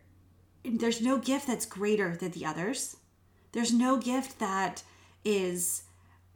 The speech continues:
well, yours is more important than mine. I don't believe that at all. I think all of them are so important. And so when we judge our gifts against others, I think it's our brain's way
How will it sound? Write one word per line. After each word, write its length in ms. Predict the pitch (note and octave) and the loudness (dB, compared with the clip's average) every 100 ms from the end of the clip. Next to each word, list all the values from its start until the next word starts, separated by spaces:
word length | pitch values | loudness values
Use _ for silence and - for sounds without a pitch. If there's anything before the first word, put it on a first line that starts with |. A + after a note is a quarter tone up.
| - - _ _ | -20 -20 _ _
well, 160 | - G#3+ | 0 2
yours 300 | G#3+ A#3+ B3 | 4 4 2
is 100 | A3 | 2
more 180 | G#3+ G3 | 2 2
important 760 | F3+ - A3+ - - - - - | -2 -4 -4 -4 -6 -10 -16 -14
than 300 | F#3+ G3 F3+ | -6 -4 -2
mine. 460 | E3+ - - G#3 - | -2 -6 -8 -8 -6
I 180 | - C#4 | -2 4
don't 180 | E4 B3 | 4 4
believe 260 | G#3+ G3+ F3+ | 4 4 2
that 140 | E3 | -2
at 120 | - | -2
all. 240 | - F3 - | -2 -2 -2
I 100 | G3+ | -2
think 220 | B3+ - | -4 -4
all 240 | - G#3 A3+ | -4 0 0
of 140 | G#3+ | 0
them 240 | G3+ F#3 F3+ | -2 -4 -4
are 100 | F#3+ | -4
so 400 | - - F#3+ F#3+ | -4 -2 -2 -2
important. 720 | F3+ - F3+ G#3+ C4+ - - - - - - _ - - _ | -4 -4 -4 -2 -2 -4 -14 -18 -20 -20 -20 _ -20 -20 _
And 120 | A#3+ A#3 | 0 2
so 120 | B3+ | 4
when 160 | B3 | 4
we 100 | B3 | 4
judge 300 | G#3 C4 C#4+ | 4 2 2
our 160 | - G#3+ | 2 0
gifts 340 | G#3 G#3 G#3 | 0 0 0
against 340 | G#3 G3+ F#3 - | -2 0 -2 -2
others, 480 | F#3 F3+ F3 F3 - | -2 -2 0 0 -2
I 80 | G3+ | -4
think 320 | A#3+ B3 A#3+ | 0 2 2
it's 360 | F#3 F3 - - - | 0 -4 -6 -8 -4
our 140 | G#3+ | -2
brain's 420 | F3 G3 G#3+ G#3+ | 0 0 2 0
way 420 | F3+ F#3 G3+ E4 | 0 0 2 0